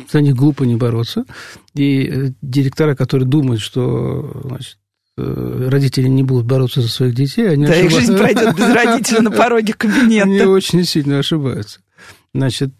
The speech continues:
Speaker 1: э, вопрос, э, в, в объективном, первое. И второе, очень, э, ну, логичном отношении к карьере. М, и вот это логичное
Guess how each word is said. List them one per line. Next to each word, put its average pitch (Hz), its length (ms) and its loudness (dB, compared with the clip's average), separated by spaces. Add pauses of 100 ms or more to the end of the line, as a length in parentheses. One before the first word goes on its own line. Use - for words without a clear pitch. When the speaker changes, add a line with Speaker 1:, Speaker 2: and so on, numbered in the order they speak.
Speaker 1:
э, 151 140 2
вопрос, 175 720 -2
э, 220 380 2 (200)
в, 185 460 -2
в 196 420 2 (120)
объективном, 196 680 0
первое. 135 460 -4 (540)
И 151 60 0
второе, 226 440 0
очень, 226 540 0
э, 220 340 0 (380)
ну, 180 720 0 (1200)
логичном 185 540 2
отношении 190 640 2
к 160 80 -6
карьере. 190 640 0 (960)
М, 156 420 0
и 180 280 0
вот 175 160 0
это 196 180 0
логичное 190 580 0